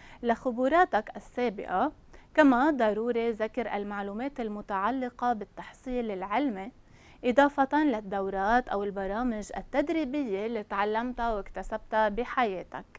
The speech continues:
كذلك من المهم، آه، ورود توصيات شخصية من عملك السابق بتتناول خبراتك،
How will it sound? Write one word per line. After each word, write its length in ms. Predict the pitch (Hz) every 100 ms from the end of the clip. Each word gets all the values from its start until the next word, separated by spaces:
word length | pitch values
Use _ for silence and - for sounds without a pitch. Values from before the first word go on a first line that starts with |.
| - - - - -
كذلك 720 | 294 277 277 311 302 294 -
من 280 | 233 226 233
المهم، 600 | 220 226 240 226 262 294 453 -
آه، 280 | 208 214 208
ورود 320 | 214 226 254
توصيات 640 | - 208 - 220 226 233
شخصية 760 | - 208 - 294 269 185 240 370 - -
من 140 | 226
عملك 460 | 226 269 285 269 -
السابق 640 | - - 349 233 185 247
بتتناول 800 | - - - 233 240 220 220 214
خبراتك، 880 | - 208 208 196 247 311 - 202 294